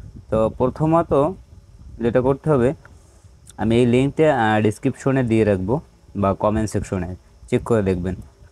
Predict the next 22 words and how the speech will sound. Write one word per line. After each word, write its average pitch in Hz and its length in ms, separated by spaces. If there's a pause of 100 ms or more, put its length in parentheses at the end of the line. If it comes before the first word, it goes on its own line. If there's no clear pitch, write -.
(320)
এই 113 100
যে 131 80
উপরের 127 460
যে 131 120
লিঙ্কটা 117 420
আছে, 113 240 (2000)
এই 120 80
উপরের 131 360
এই 131 140
লিঙ্কটায় 123 480 (440)
একবার 101 400 (880)
ক্লিক 123 240
করবেন। 92 340 (1900)
এখানে 131 220
ক্লিক 131 240
করলে 151 260
আপনাকে 127 440
অটোমেটিক 120 420
ওই 127 80
সাইডে 98 280
নিয়ে 104 200
যাবে। 87 260